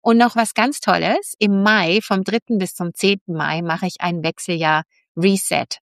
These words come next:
Retreat im Biohotel Dabara in Kärnten. Das Hotel Dabara ist ein ganz, ganz besonders wunderschönes Biohotel,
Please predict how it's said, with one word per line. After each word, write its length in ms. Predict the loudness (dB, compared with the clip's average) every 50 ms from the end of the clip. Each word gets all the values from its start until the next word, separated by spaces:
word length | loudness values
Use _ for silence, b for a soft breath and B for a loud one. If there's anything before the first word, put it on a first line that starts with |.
| _ _
Retreat 540 | -4 -4 -4 -2 -2 0 0 0 -2 -4 -6 -6
im 200 | -4 -4 -4 -2
Biohotel 760 | -2 -2 0 2 2 2 0 -2 -4 -4 -4 -2 -2 -2 0
Dabara 640 | 0 0 0 0 0 0 -2 -2 0 -2 -2 -2 -4 b b b b b b _
in 200 | 0 2 2 2
Kärnten. 680 | 0 0 0 0 0 0 -2 -6 _ -12 -10 -10 -12 -14 _ _ _ _ B B B B B B B B B
Das 220 | 0 0 0 2 0
Hotel 320 | -2 0 0 2 2 4
Dabara 500 | 4 4 4 2 2 2 2 2 2 2
ist 100 | 0 -2
ein 200 | -2 -2 -2 -2
ganz, 340 | 0 0 0 0 0 -2 -4
ganz 240 | -6 -6 -6 -6 -8
besonders 540 | -8 -6 -6 -6 -4 -4 -4 -6 -6 -6 -8
wunderschönes 800 | -8 -6 -6 -6 -4 -4 -4 -4 -4 -4 -4 -4 -4 -6 -8 -10
Biohotel, 880 | -8 -6 -4 -4 -4 -4 -6 -8 -10 -8 -6 -4 -2 -2 -2 -2 -4